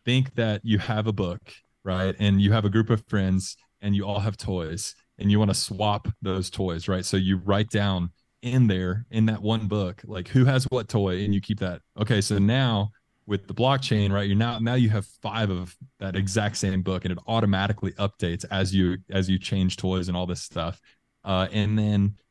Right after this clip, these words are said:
like, and that stays in sync, and there's no way to delete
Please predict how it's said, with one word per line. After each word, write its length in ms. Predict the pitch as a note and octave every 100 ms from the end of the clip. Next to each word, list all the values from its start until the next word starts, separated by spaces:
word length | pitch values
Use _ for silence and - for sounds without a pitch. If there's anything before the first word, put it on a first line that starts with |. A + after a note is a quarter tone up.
| _ -
like, 340 | F#2+ F#2 - _ _ _ _ _ _
and 180 | A2+ G#2
that 180 | G#2+ G#2
stays 320 | - A2 G2
in 80 | G2
sync, 320 | - G#2+ G2+
and 100 | G#2+
there's 160 | G2+ G2
no 300 | G#2 A2 A2+
way 160 | A2
to 140 | G#2+ G2
delete 540 | F#2+ F#2+ F#2+ G2 -